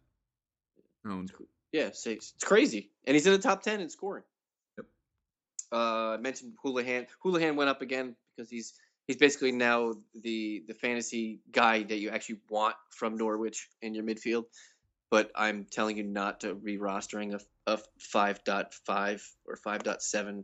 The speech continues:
Speaker 2: midfielder because
Speaker 1: Yeah.
Speaker 2: you wanna invest in talent, not
Speaker 1: Yeah, either
Speaker 2: hope.
Speaker 1: actually spend it or go for, like, a four dot oh to just fill
Speaker 2: Yeah,
Speaker 1: your roster.
Speaker 2: because, because look at, look at Houlihan's percentage rate ownage-, ownership. It's probably nowhere near of what it should be.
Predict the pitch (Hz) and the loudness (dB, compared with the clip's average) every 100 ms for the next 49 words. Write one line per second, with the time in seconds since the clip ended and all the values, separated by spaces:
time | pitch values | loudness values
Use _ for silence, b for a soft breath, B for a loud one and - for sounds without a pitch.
0 | 101 101 - 104 113 113 113 117 101 92 | -6 -4 0 2 4 2 0 0 0 -2
1 | B B B 123 120 110 107 104 110 110 | B B B 8 10 10 6 2 2 0
2 | - 104 101 110 104 107 - - 101 123 | -4 -8 -4 -2 -2 -4 -8 -6 0 2
3 | 135 139 135 113 123 110 156 139 123 - | 4 4 4 6 6 6 4 2 0 -2
4 | - 120 117 107 - - 110 110 110 110 | 0 0 2 0 -2 -4 0 0 0 -2
5 | 107 107 101 110 - 107 104 98 101 101 | -2 -4 -4 -6 -2 0 2 0 0 0
6 | 98 95 98 92 - 135 107 92 95 95 | 0 -4 -8 -12 -4 0 0 -2 -8 -10
7 | - 135 123 131 - - 120 123 139 139 | -2 2 6 4 2 -4 -2 2 2 2
8 | 147 - 139 147 143 135 123 120 110 113 | 0 0 -2 0 0 0 0 -2 -4 -6
9 | - 117 110 110 104 101 - - - - | -2 0 0 -2 -2 -4 -8 -20 -20 -20
10 | _ - 117 107 101 - 117 107 101 104 | _ -2 0 0 -2 -2 -2 -2 -4 -6
11 | - - 107 - 127 117 117 113 117 117 | -8 -6 -6 -2 2 4 4 4 6 6
12 | 110 107 107 101 95 98 107 104 101 - | 6 4 0 0 0 -2 0 0 0 -2
13 | 107 98 101 104 | -2 -2 -2 -4